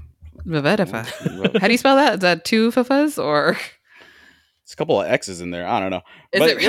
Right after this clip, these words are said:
Speaker 2: yeah. <laughs> No, I don't know. But, uh,
Speaker 1: <laughs> Oh.
Speaker 2: it's, he's
Speaker 1: Vivetta.
Speaker 2: known for it. Just, if you just search, like, uh, Elden Ring, uh, lore,
Speaker 1: Lore.
Speaker 2: he, he's probably, like, the first person that pops up.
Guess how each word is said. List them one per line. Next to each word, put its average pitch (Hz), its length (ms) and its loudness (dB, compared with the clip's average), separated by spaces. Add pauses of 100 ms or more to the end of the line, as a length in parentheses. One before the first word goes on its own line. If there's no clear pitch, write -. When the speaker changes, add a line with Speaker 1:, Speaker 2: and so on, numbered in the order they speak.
(240)
Speaker 2:
yeah. - 220 -12
<laughs> - 40 -20 (200)
No, 170 260 6
I 160 160 6
don't 131 120 4
know. 117 140 4 (180)
But, 139 160 4
uh, 127 360 6
Speaker 1:
<laughs> 139 40 -2
Oh. - 160 2 (460)
Speaker 2:
it's, 143 320 0 (220)
he's 170 320 -4
Speaker 1:
Vivetta. - 20 -4
Speaker 2:
known 185 220 4
for 156 220 6
it. 139 80 -4
Just, 170 140 -8
if 135 140 -4
you 151 80 -8
just 170 220 -2
search, 165 240 0
like, 117 280 2
uh, 107 200 2
Elden 123 340 2
Ring, 123 540 4
uh, 104 200 4
lore, 117 380 4
Speaker 1:
Lore. 156 340 2
Speaker 2:
he, 120 360 0
he's 127 180 2
probably, 113 240 4
like, 98 160 2
the - 60 -6
first - 280 -4
person 95 300 -4
that 85 100 -6
pops 85 280 -4
up. 90 180 -4